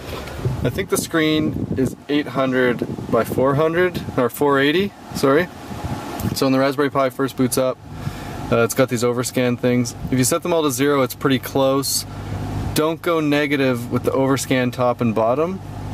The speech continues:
The screen on my Raspberry Pi stopped booting up when I did that. So I have all zeros here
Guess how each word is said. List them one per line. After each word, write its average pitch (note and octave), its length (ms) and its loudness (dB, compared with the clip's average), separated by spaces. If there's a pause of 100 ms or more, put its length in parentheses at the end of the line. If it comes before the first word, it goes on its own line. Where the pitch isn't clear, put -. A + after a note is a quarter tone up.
(260)
The B2+ 440 4
screen D3 640 0
on C3 360 0
my B2+ 100 2
Raspberry B2 380 0
Pi B2 460 0 (260)
stopped - 400 0
booting B2+ 240 2
up A2+ 160 0
when A#2 80 0
I G#2+ 80 0
did C3+ 220 0
that. B2 280 2 (880)
So A#2 720 2 (200)
I A#2 80 0
have A#2+ 160 2
all C#3 180 0
zeros C#3 320 0
here C3 400 0